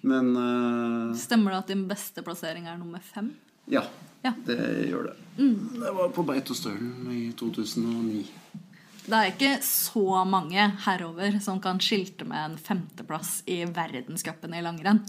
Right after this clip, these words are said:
Speaker 1: Nei, ja, det er et ganske trangt nåløye. <laughs>
Speaker 2: Ja,
Speaker 1: Det er det fortsatt.
Speaker 2: det er det.
Speaker 1: Eh,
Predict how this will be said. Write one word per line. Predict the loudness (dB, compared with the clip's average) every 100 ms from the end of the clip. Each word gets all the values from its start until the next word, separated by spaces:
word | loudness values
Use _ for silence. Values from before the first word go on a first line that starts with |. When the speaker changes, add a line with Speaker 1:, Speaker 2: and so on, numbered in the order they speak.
| -2
Speaker 1:
Nei, | 0 4
ja, | 4 2
det | 0 0
er | 0 -2
et | 0
ganske | -2 -2 -6
trangt | -6 -6 -8 -14 _ -8 2
nåløye. | 4 4 2 0 -2 -2
<laughs> | 4
Speaker 2:
Ja, | 6
Speaker 1:
Det | 8
er | 8 6
det | 4
fortsatt. | 0 0 -4 -6 -2
Speaker 2:
det | 2 4
er | 6 4 4
det. | 4
Speaker 1:
Eh, | 4 4 -2